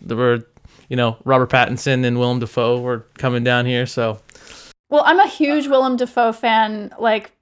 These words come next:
Speaker 2: back from when he was part of the Wooster Group days.
Speaker 1: Mm-hmm.
Speaker 2: Um, and I think he's, you know, one of the amazing actors of our time, for sure. Um,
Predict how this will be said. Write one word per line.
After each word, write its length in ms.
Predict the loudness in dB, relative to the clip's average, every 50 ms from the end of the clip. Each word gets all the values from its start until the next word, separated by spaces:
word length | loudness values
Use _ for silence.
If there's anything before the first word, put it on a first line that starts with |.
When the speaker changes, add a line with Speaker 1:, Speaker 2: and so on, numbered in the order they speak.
| _ 2
Speaker 2:
back 300 | 2 4 4 2 -2 -8
from 520 | -6 _ -2 0 0 -2 -4 -8 -8 -6
when 180 | -4 -2 -2 -2
he 140 | -2 -2 -4
was 140 | -6 -6 -4
part 200 | -2 -2 -2 -2
of 60 | -2
the 100 | -4 -4
Wooster 400 | -2 -2 -4 -4 -6 -6 -6 -6
Group 420 | -6 -6 -6 -6 -6 -8 -10 _ _ _
days. 680 | -8 -6 -6 -6 -6 -6 -8 -8 -10 -10 -10 -10 -6
Speaker 1:
Mm-hmm. 320 | -4 -2 0 0 -2 -2 -6 -8 -12 _ _ _
Speaker 2:
Um, 560 | -2 -2 0 0 -2 -2 -4 -8 -10 -10 -12 -10 -6
and 100 | -4 -4
I 80 | -4
think 200 | -4 -4 -6 -6
he's, 320 | -6 -8 -10 -10 -12 -18 _ _ _ _
you 100 | -6 -4
know, 200 | -4 -4 -4 -6
one 200 | -6 -8 -8 -8
of 120 | -8 -8 -6
the 100 | -8 -6
amazing 680 | -6 -6 -6 -8 -6 -6 -6 -6 -6 -8 -8 -10 -12 -14 _ _ _ _ _ _ _ _ -4
actors 380 | -4 -2 -2 -2 -4 -2 -4
of 140 | -4 -4 -2
our 260 | -2 0 0 -2 -6 -10 _ _ _
time, 480 | -14 -6 -4 -2 -2 -2 -2 -4 -8
for 200 | -12 -14 -14 -14
sure. 520 | -14 -14 -8 -4 -2 -2 -2 -2 -4 -8 -12 _ _ _ _ _ _ _ _ _ _ -6
Um, 560 | -4 -2 -2 -4 -4 -6 -6 -6 -6 -8